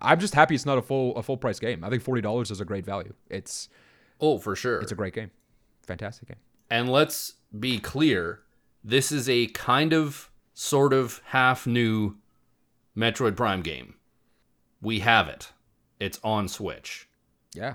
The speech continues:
Speaker 1: like, uh, there's so many
Speaker 2: They did it. <laughs>
Speaker 1: E-, especially for, uh, you know, people who didn't grow up with the GameCube,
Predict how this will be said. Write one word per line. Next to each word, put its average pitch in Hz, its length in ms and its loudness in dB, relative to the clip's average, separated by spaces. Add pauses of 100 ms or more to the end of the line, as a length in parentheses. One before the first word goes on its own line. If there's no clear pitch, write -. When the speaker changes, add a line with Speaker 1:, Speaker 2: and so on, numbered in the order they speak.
Speaker 1:
like, 101 160 -10
uh, 101 140 -8
there's 98 240 -10
so 107 180 -4
many 107 240 -4 (300)
Speaker 2:
They 117 160 4
did 120 220 8
it. - 200 -6 (180)
<laughs> - 160 4
Speaker 1:
E-, - 140 -2
especially 208 460 8
for, 208 280 8
uh, 151 140 8
you 165 100 -2
know, 139 80 0
people 151 200 -2
who 143 60 0
didn't 139 120 0
grow 113 120 2
up 139 80 0
with 214 100 0
the 233 60 -4
GameCube, 262 360 -4